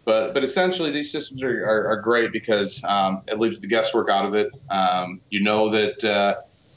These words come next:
you know that the, the, the, the torque reading you're getting is a calibrated actual torque measurement.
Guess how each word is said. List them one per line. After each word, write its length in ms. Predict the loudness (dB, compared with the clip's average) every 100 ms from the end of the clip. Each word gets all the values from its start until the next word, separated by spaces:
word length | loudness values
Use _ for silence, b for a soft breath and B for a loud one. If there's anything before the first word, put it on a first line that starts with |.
| -20 -8
you 80 | 0
know 200 | 2 4
that 180 | 2 2
the, 140 | 0
the, 360 | 0 0 -2 -2
the, 240 | -2 -2 -4
the 100 | -8
torque 340 | -2 0 2
reading 280 | 0 2 2
you're 160 | 2 2
getting 300 | 2 2 0
is 160 | -2
a 60 | -8
calibrated 680 | -4 0 0 0 0 0 0
actual 560 | 0 0 -2 -4 -4
torque 380 | -4 -2 -2 0
measurement. 580 | 0 0 0 0 0 -2